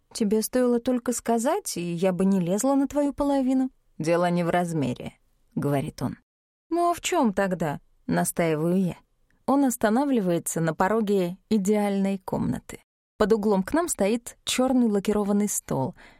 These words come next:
На его безукоризненно сияющей поверхности покоится огромная лампа, четыре керамических стакана, выстроившихся по размеру,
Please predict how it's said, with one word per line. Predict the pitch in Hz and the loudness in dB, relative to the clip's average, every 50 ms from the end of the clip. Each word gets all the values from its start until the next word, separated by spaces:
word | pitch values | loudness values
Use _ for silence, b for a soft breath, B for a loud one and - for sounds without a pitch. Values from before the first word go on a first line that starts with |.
| B B | B B
На | _ - 185 | _ 0 2
его | 185 165 170 | 2 2 0
безукоризненно | 160 156 180 165 - 180 - 190 190 190 196 185 156 160 151 147 143 147 | 0 0 0 0 0 -2 0 0 0 2 0 0 0 0 0 0 0 -2
сияющей | - - 165 160 160 143 135 139 - - | -2 -2 0 0 0 0 0 -2 -4 -4
поверхности | - - 185 180 214 277 - - 220 185 180 - - - 175 156 b b b b _ | -2 -2 0 2 2 0 0 0 0 0 0 -2 -2 -2 -2 -2 b b b b _
покоится | - 220 - - 294 285 240 - - - 254 240 240 - | -2 -2 0 0 0 0 0 -2 0 0 0 0 0 0
огромная | - 233 220 208 240 247 240 240 240 247 247 254 | -2 0 2 2 2 2 4 4 4 2 2 2
лампа, | 254 247 196 170 151 117 - - 156 139 - b b b b b _ _ | 2 2 2 0 -2 -4 -4 -2 -2 -2 -2 b b b b b _ _
четыре | - - 262 - - 277 214 | -4 -4 -2 0 0 0 0
керамических | 190 - 175 156 156 151 147 139 - 165 147 - - - 147 - | 0 0 -2 0 0 0 0 -2 -4 -6 -8 -8 -8 -8 -6 -6
стакана, | - - 170 151 - - - 175 185 202 226 240 240 | -4 -4 -4 -4 -4 -4 -2 0 0 2 2 0 0
выстроившихся | 226 247 233 - - 247 247 240 226 - - 233 - - 240 | -2 -2 -2 -2 -2 0 0 0 0 -2 -4 -4 -4 -4 -4
по | 226 - 233 | -2 0 0
размеру, | 233 240 240 226 226 233 240 233 233 233 226 | 0 0 0 2 2 2 2 2 2 0 -2